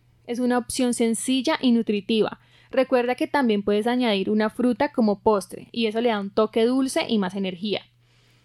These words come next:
Parece que todos están entendiendo cómo hacer que sus comidas sean más balanceadas y atractivas. Incluir variedad de alimentos y aprovechar combinaciones es esencial para mantenernos saludables y llenos de energía.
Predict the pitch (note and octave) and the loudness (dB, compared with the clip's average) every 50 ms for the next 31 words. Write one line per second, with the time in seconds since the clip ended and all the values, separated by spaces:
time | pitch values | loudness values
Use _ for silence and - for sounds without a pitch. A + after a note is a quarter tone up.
0 | _ _ - B3+ B3 A#3+ A#3+ A#3+ D4 - A3+ A3+ - A3+ A3 A3 A#3 C4 C4+ - | _ _ 0 2 4 4 4 2 2 0 0 0 2 2 2 2 2 0 0 0
1 | A#3+ G#3+ G#3 G#3+ A3 - B3 A3+ G#3+ G3+ G3 G3 G3 G3+ G3+ - - C4 C4+ C#4 | 0 0 0 0 0 0 0 0 0 -2 -2 -2 -2 -2 -2 -4 -4 -4 0 0
2 | C#4 C#4+ C#4 - D4+ E4 - - D#4+ D4 C#4+ - - A#3 G#3+ G#3 G3+ G3 F#3+ - | 0 0 0 -2 -4 -4 -2 -2 -2 -2 -2 -2 -2 -4 -2 -2 -4 -4 -6 -6
3 | A3+ G#3+ G#3+ G#3+ A3 A3 G#3 A#3 A#3 A#3 A3 G#3 G3+ - A3 G#3+ A#3 C#4 D4+ - | -4 -4 -2 0 -2 0 0 0 0 0 0 -2 -2 -2 0 2 2 2 0 -2
4 | - A#3+ A#3+ A3 G#3+ - G3 F#3+ - _ - A#3 G#3+ F#3+ - - - - _ _ | -2 0 0 0 0 0 -4 -4 -4 _ -2 0 0 0 -2 -4 -10 -18 _ _
5 | - - B3+ B3+ A#3+ C4 A#3+ A#3+ A#3 A3+ A3 G#3 A#3 B3+ C#4 C#4 A#3+ A3 G3 A3 | -4 0 0 2 4 4 4 4 4 2 2 2 2 4 4 4 2 2 2 2
6 | A3 A#3 B3+ B3+ A3+ G#3+ G#3+ G#3+ G#3 A3+ A#3+ - - C4 B3+ - - A#3+ A3+ G#3+ | 2 4 4 4 4 2 0 0 0 0 0 0 0 -2 0 2 2 2 2 2
7 | - - G#3 G#3 - A#3+ A#3+ B3 C4+ B3 A3 G#3 - - A3+ A3 A#3 C#4+ D#4+ - | 0 -4 -6 -2 0 2 2 4 4 2 2 0 0 -2 0 0 2 0 0 -2
8 | - B3 B3+ - C4+ B3+ D4 C4 A#3 G#3+ - A#3 A3+ C4 D#4+ E4 - - B3+ B3 | -2 -2 0 0 0 0 0 0 -2 -2 -2 -2 -2 0 -2 -2 -2 -2 0 0
9 | A#3 A#3 A#3 A3 A#3 G#3+ G#3 G3+ G3+ G#3 G#3 - A#3+ A#3 A3+ G#3+ G#3+ G#3 G#3+ A#3+ | 0 0 0 0 0 -2 -2 -2 -2 -4 -4 -2 0 2 2 2 2 0 0 0
10 | D4+ D#4+ - - C4 B3+ G#3+ A3+ G#3+ G#3 G#3 G3 G#3 G#3+ G#3 G3 F#3 F#3+ F#3 - | 0 -2 -2 -2 -2 0 0 2 0 0 0 0 0 0 0 0 -2 -4 -4 -4
11 | A3 G3 - - | -2 -2 -4 -4